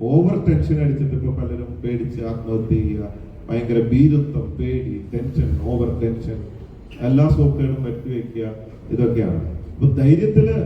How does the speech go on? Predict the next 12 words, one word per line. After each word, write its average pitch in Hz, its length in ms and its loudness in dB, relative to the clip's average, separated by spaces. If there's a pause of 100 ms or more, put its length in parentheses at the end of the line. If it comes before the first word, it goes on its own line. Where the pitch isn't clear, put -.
(320)
സന്തോഷമായിട്ട് 151 680 0
ഉള്ളതുകൊണ്ട് 147 440 2
മുമ്പോട്ട് 135 400 -2
പോകാൻ 127 240 -2
പഠിക്കുക. - 380 -4 (400)
പിന്നെ 131 160 0
ആരോഗ്യം 151 400 6
സൂക്ഷിക്കുക, 151 540 -2
ദിവസേന 123 640 -8 (360)
വ്യായാമം 135 560 2
ചെയ്ത് 139 200 0
വിയർക്കുക, 117 600 0